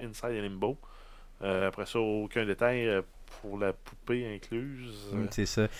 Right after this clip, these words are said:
Speaker 2: Donc,
Speaker 1: Et,
Speaker 2: euh,
Speaker 1: euh,
Speaker 2: même que j'ai été voir, là, justement sur le site de I Am eight-bit, où là, c'est en pré-vente présentement. D'ailleurs, je vais vous mettre le lien dans la description du présent
Speaker 1: Finalement,
Speaker 2: podcast
Speaker 1: tu vas avoir
Speaker 2: pour que
Speaker 1: une
Speaker 2: vous
Speaker 1: poupée
Speaker 2: puissiez
Speaker 1: en
Speaker 2: voir.
Speaker 1: tissu avec un vagin
Speaker 2: Et
Speaker 1: fonctionnel.
Speaker 2: ce qui explique, c'est qu'il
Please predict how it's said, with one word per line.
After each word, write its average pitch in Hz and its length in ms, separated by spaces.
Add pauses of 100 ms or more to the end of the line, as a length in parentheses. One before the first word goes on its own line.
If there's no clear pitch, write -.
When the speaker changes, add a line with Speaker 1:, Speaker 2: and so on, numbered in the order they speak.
(180)
Speaker 2:
Donc, 104 200
Speaker 1:
Et, 107 60
Speaker 2:
euh, 101 80
Speaker 1:
euh, - 20
Speaker 2:
même 123 220
que 113 100
j'ai 101 100
été 98 160
voir, 117 220
là, 113 80
justement 104 320
sur - 180
le 107 100
site 131 200
de 107 80
I 95 200
Am 98 180
eight-bit, 95 400
où 104 40
là, 98 120
c'est - 220
en 92 180
pré-vente 98 580
présentement. 98 600
D'ailleurs, 104 160
je 92 80
vais 95 60
vous 85 100
mettre 92 160
le 90 60
lien 98 160
dans 98 80
la 87 100
description 92 380
du - 80
présent 92 180
Speaker 1:
Finalement, 110 240
Speaker 2:
podcast 117 160
Speaker 1:
tu - 0
vas 110 60
avoir 120 100
Speaker 2:
pour 127 60
que 110 40
Speaker 1:
une 95 60
Speaker 2:
vous 98 60
Speaker 1:
poupée - 100
Speaker 2:
puissiez 151 200
Speaker 1:
en 120 60
Speaker 2:
voir. 120 160
Speaker 1:
tissu 143 220
avec 113 240
un 113 80
vagin 104 260
Speaker 2:
Et 113 120
Speaker 1:
fonctionnel. 110 500
Speaker 2:
ce - 100
qui - 120
explique, 120 420
c'est 101 180
qu'il 117 320